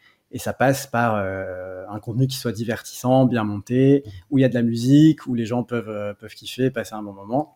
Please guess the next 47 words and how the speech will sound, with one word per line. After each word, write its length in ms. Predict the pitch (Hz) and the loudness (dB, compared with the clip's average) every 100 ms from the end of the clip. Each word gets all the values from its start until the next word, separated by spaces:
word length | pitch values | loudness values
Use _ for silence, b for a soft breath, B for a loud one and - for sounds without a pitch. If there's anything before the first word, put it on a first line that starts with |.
| 120 | -10
je 40 | |
l'espère. 440 | 113 - 139 160 156 b b b _ - | -10 -2 2 2 0 b b b _ -4
Et, 160 | 117 | -2
euh, 140 | 107 104 | -2 -4
c'était 240 | - - | -6 -4
surtout 300 | - 147 135 | 0 0 2
ça 160 | 165 160 | 4 4
l'objectif 400 | 123 127 131 143 | 4 0 2 4
numéro 180 | 143 | 4
un. 80 | 123 | 4
Donc 180 | 104 104 | -2 -8
si 160 | - 123 | -6 0
jamais, 380 | 131 135 139 135 b b b _ - | 4 4 2 -2 b b b _ -18
euh, 260 | 117 101 | -16 -10
quelqu'un 320 | 101 131 143 135 | -4 0 2 2
veut 480 | 113 147 143 143 _ | 4 4 4 -2 _
faire 380 | - - 151 135 | -20 2 4 6
de 80 | 135 | 6
YouTube 420 | 131 131 147 143 | 4 4 2 2
son, 1120 | - 127 117 113 107 107 104 107 107 104 113 | -2 -2 -2 -2 -2 -2 -4 -6 -6 -8 -10
son 160 | - 120 | -4 0
main 340 | 117 131 120 104 | 4 6 4 4
job 340 | 127 135 123 | 6 6 6
et 220 | 117 110 | 2 -2
pouvoir 360 | - 113 120 107 | -6 -2 -2 0
gagner 220 | 113 117 | -2 -2
de 60 | 107 | -4
l'argent 240 | 107 107 | -4 -4
dessus, 340 | 107 104 170 | -8 0 0
je 80 | 165 | 0
pense 240 | - 123 - | -2 -4 -6
que 100 | 110 | -10
ça 140 | 107 | -12
prend 200 | - 120 | -10 -10
du 160 | 107 104 | -10 0
temps 160 | 147 | 4
et 80 | 139 | 4
surtout, 460 | - - - 156 139 | 2 -10 -4 0 0
euh, 120 | 104 | -2
faut 140 | - | -10
que 120 | - 117 | -14 -14
le 100 | 110 | -8
premier 280 | - 147 | 2 4
objectif, 460 | 131 113 110 - 156 | 4 0 -4 -4 -4
ce 80 | 110 | -6
soit 120 | 104 | -14
surtout 440 | - 101 - 151 | -16 -20 -8 -8